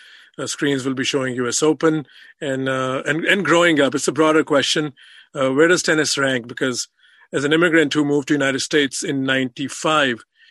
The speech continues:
I thought everyone in the world would be talking about the U S Open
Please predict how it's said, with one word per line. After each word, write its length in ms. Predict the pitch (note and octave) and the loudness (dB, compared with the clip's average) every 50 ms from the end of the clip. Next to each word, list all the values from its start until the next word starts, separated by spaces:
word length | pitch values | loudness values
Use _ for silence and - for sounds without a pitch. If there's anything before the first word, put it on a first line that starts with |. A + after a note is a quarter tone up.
| _ _ | _ _
I 160 | - C#3+ C#3+ | -2 0 0
thought 240 | C#3 - D#3+ D3 - | 2 2 0 0 0
everyone 460 | - D3+ D3+ D#3+ D#3+ C#3+ D3 D3 D3 C#3+ | 0 2 4 4 4 4 2 0 0 0
in 80 | C#3 | 0
the 100 | C#3 C#3 | 0 0
world 280 | C3 C#3 C#3+ C#3+ C#3 C3+ | 0 0 2 2 0 0
would 120 | C3+ C3 | -2 -4
be 80 | B2 C3+ | -4 -4
talking 300 | - C#3+ C#3 B2+ - D3+ | -2 -2 -2 -2 -4 -4
about 80 | C3+ | -4
the 80 | B2+ C3+ | -2 -2
U 160 | C3 C3 B2+ | 0 0 -2
S 140 | B2+ - - | -2 0 0
Open 400 | D#3+ D#3+ D#3+ - D#3+ A#2+ A#2 A2+ | 2 2 2 2 -2 -2 -2 -6